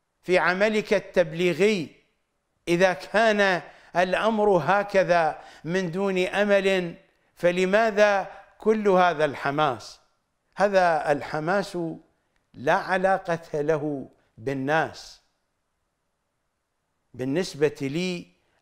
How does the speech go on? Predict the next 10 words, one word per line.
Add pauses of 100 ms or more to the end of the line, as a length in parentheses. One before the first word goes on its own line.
(120)
أنا
يائس
من
الناس، (880)
أنا
يائس (1000)
من
الشيعة (420)
بشكل
مطلق.